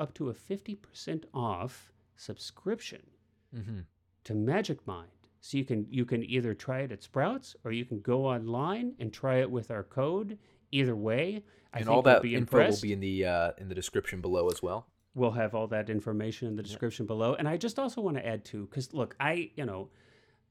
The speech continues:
Speaker 1: uh, taste is a big thing for me. I think we talked about too. It's like, I, I just,
Speaker 2: Mm-hmm.
Speaker 1: I'm not a fan of coffee. I'm not a fan of coffee. Um,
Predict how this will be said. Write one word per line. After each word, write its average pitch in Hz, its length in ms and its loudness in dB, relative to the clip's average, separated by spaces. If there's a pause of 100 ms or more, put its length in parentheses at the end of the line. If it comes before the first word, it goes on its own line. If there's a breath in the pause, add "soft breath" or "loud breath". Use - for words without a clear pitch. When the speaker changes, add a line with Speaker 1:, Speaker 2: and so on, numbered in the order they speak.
(160)
Speaker 1:
uh, 73 100 -8 (100)
taste - 320 -2
is 156 100 0
a 120 60 -2
big 107 180 -6
thing 98 180 -6
for 104 120 -10
me. 95 160 -6
I 95 40 -6
think 135 160 -8
we 123 80 -6
talked 110 220 -6
about 95 240 -10
too. 98 160 -8
It's 92 140 -10
like, 110 120 -8
I, 123 160 -2
I 165 140 -4
just, 156 240 -8
Speaker 2:
Mm-hmm. 104 140 -6
Speaker 1:
I'm 175 140 -6
not 160 180 -4
a 160 60 -8
fan 143 260 -8
of 135 80 -8
coffee. 135 460 -8 (420)
I'm 117 180 0
not 120 240 -2
a 139 40 -2
fan 127 200 -6
of 113 80 -8
coffee. 123 480 -8 (400)
Um, 117 460 2